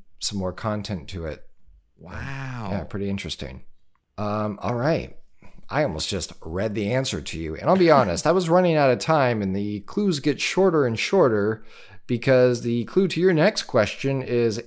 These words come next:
Speaker 1: improvised sci-fi action film.
Speaker 2: Improvised sci-fi action film.
Speaker 1: Yeah. Pretty sure we watched it together at some point, but don't let that throw you off. Not a comedy, but it was improvised.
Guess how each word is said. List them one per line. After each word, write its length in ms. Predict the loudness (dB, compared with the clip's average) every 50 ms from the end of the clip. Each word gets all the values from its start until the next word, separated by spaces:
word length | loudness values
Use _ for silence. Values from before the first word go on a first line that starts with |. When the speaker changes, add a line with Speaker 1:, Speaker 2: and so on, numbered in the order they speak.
| 0
Speaker 1:
improvised 640 | 0 0 2 2 0 4 6 8 8 8 8 6 4
sci-fi 800 | 2 4 4 6 6 6 4 2 2 4 6 6 6 6 4 4
action 580 | 2 0 0 0 -2 -4 -4 -4 -2 -4 -4
film. 540 | -6 -4 -4 -4 -4 -4 -6 -8 -10 -12 -16 -18 -18 -20 -20 -20 -20 _ _ _ _
Speaker 2:
Improvised 600 | -10 -8 -6 -6 -6 -4 -4 -2 -2 -4 -6 -10 -16
sci-fi 720 | -18 -10 -6 -4 -4 -4 -4 -4 -4 -4 -2 -4 -6 -8 -12 _ _
action 360 | -4 -4 -4 -4 -8 -10 -10 -8
film. 440 | -10 -12 -12 -12 -12 -16 -18 -20 _ _ _ _
Speaker 1:
Yeah. 260 | -8 -6 -6 -6 -8 -10 -14 -16 -16 -16 -14 -10
Pretty 160 | -8 -8 -8 -6
sure 120 | -2 0
we 80 | 0 2
watched 280 | 2 0 0 -2 -8
it 40 | -10
together 320 | -8 -6 -4 -4 -4 -4
at 140 | -6 -6 -6
some 240 | -6 -6 -6 -6 -8
point, 300 | -10 -12 -12 -12 -14 -16 -18 -18 -18 _
but 220 | -10 -10 -8 -4
don't 140 | -4 -4 -2
let 140 | -4 -4 -6
that 120 | -8 -12 -8
throw 160 | -6 -6 -6
you 180 | -6 -8 -8 -8
off. 360 | -8 -8 -10 -12 -14 -16 -16 -18 -18 -20 -20 -20 _ _ _ _ _ _ _ _ _ _
Not 440 | -6 -4 0 2 2 2 0 0 -4
a 80 | -6 -6
comedy, 600 | -4 -2 -2 -2 -2 -4 -4 -8 -8 -12 -12 -16 -18 -20 -20 -18
but 240 | -16 -6 -4 -2 -2
it 80 | -2 0
was 280 | 0 0 0 0 0
improvised. 680 | -2 -4 -4 -4 -6 -6 -8 -8 -10 -10 -10 -10 -10 -10